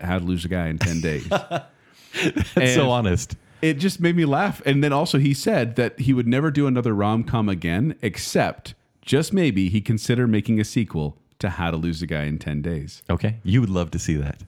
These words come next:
Speaker 1: Well, I think it's the better rom-com out of the two we discussed on episode two forty.
Speaker 2: Yeah. Too bad
Speaker 1: But
Speaker 2: you lost.
Speaker 1: I chose Matthew McConaughey because the guy can play rom-com, but then he also managed to do serious
Speaker 2: Yeah.
Speaker 1: roles, which is not easy to do.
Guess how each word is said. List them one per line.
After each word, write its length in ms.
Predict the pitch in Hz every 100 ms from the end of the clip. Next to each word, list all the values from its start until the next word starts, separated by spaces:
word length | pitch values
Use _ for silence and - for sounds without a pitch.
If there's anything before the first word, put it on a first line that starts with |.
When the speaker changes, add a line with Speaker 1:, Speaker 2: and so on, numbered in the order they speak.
| -
Speaker 1:
Well, 180 | 170 117
I 100 | 95
think 160 | 87
it's 120 | 82 -
the 60 |
better 240 | 80 73 69
rom-com 440 | 69 69 80 73
out 80 | 67
of 80 | 65
the 60 |
two 180 | - 82
we 80 | 69
discussed 400 | 76 - 127 -
on 80 | 71
episode 320 | - - 65
two 160 | 69 62
forty. 300 | 65 71 127
Speaker 2:
Yeah. 140 | 95 73 - _
Too 80 | -
bad 100 | 127
Speaker 1:
But 40 | 92
Speaker 2:
you 60 |
lost. 240 | 87 90 131
Speaker 1:
I 100 | 170
chose 200 | 208 180
Matthew 200 | 165 151
McConaughey 320 | 139 131 127
because 460 | 123 - 147 131 - -
the 100 | 131
guy 320 | 151 165 226
can 220 | 220 160 135
play 260 | - 147
rom-com, 640 | 120 110 156 175 190 214 214 - -
but 140 | 147
then 120 | 151
he 100 | 151 135
also 240 | 156 151
managed 260 | 139 135 131
to 60 |
do 100 | 131
serious 420 | 120 165 190 110
Speaker 2:
Yeah. 120 | 113 101
Speaker 1:
roles, 200 | - -
which 160 | 143
is 280 | 196 - - -
not 200 | 139 185
easy 160 | 196
to 80 | 180
do. 220 | 185 -